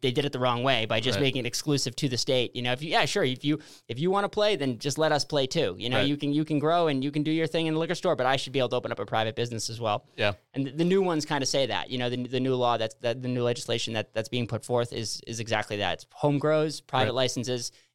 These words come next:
Speaker 1: And if the state wanted to do it, they, they could essentially go through the same process as everyone else.
Speaker 2: Yeah. If they do the other two, they won't end up doing it themselves. <laughs>
Speaker 1: Yeah. Yeah, exa-, exa-, highly doubtful. Yeah.
Speaker 2: Right.
Speaker 1: Y-, when you, when you, when you have, uh,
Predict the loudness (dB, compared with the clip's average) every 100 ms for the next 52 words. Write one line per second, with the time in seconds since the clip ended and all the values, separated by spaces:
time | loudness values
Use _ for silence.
0 | -4 -4 -4 -4 -2 0 0 0 -2 -2
1 | -4 -4 -2 -4 -4 -6 -6 -4 -2 -2
2 | -2 -2 -2 -2 -4 -6 -6 -2 -2 -2
3 | -4 -6 -6 -6 -8 -10 -12 -2 0 0
4 | -4 _ -6 0 0 2 0 0 0 0
5 | -2 -2 -2 -6 -6 -2 -2 0 0 0
6 | -4 -8 -6 -10 -6 -4 -4 -6 -8 -4
7 | -4 -4 -8 -14 -16 -20 _ _ -4 -2
8 | 0 2 2 2 2 2 0 0 -4 _
9 | _ -4 4 4 4 4 2 2 0 2
10 | 4 4 2 -2 0 0 2 2 2 2
11 | 2 0 0 2 4 4 2 2 4 4
12 | 4